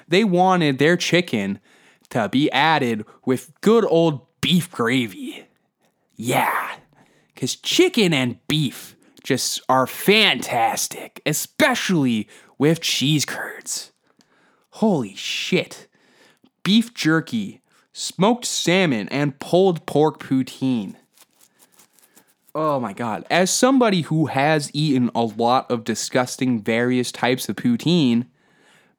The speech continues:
they're all awful. They are all awful. And I will be the first to admit that. I will eat them,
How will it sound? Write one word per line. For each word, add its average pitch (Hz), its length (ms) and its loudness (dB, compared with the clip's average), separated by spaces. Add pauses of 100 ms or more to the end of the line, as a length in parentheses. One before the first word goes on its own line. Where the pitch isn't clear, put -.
(600)
they're 180 260 2
all 220 340 4
awful. 147 680 0 (300)
They 151 180 2
are 170 280 4
all 170 540 2
awful. 127 680 -2 (680)
And 135 120 0
I 170 200 4
will 190 120 4
be 180 120 4
the 156 100 2
first 143 360 0
to 127 100 2
admit 131 320 2
that. - 320 -4 (260)
I 135 120 2
will 151 340 2
eat 254 240 4
them, 107 300 0